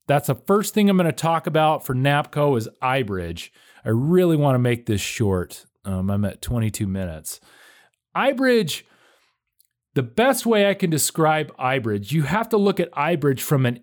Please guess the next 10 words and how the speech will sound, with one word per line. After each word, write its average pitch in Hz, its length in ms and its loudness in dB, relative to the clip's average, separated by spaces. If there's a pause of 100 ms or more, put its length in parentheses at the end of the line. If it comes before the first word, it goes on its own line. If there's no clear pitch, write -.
end 175 320 2
user's 147 420 2
perspective 123 960 -2
in 139 140 0
order 170 340 2
to 139 240 -4
understand 175 1160 2
what 175 360 0
iBridge 147 440 0
is. 175 180 2